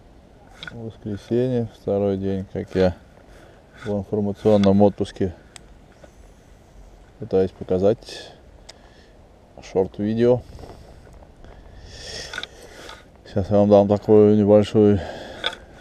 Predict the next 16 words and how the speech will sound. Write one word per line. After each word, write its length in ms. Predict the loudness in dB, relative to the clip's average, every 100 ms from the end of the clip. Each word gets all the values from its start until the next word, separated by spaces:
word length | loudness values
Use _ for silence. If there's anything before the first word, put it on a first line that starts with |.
| -20 -20 -16
э, 480 | -8 -4 -4 -4 -6 -10 -16 -20 -20 -20 -20 -12
значит, 640 | -6 -6 -8 -12 -14 -20 -20 -20 -20 -20 -20 -20 -20 -20 _ -20 -20 -20 -20 _ -20 -20 -20 -20 -20 -20 -20 -20 -20 -20 -12
э, 400 | -6 -4 -2 -4 -4
ням-ням, 640 | -4 -4 -4 -4 -4 -4
как 200 | -6 -6
русские 320 | -6 -6 -8 -4
слова, 300 | 0 2 2
ты 120 | -2
уже 140 | -4
начинаешь 400 | -6 -6 -4 -2
забывать 420 | -4 -4 -4 -4
с 40 | -6
этим 360 | -10 -8 -10 -14 -20 -20 -20 -20 -20 -20 -20 -16 -18 -16 -18 -18 -18 -16 -14 -14 -12 -12 -12 -14
словарным 460 | -6 -4 -2 -4 -4
запасом 480 | -4 -2 -4 -4 -6
иностранщины. 680 | -6 -4 -2 -4 -6 -12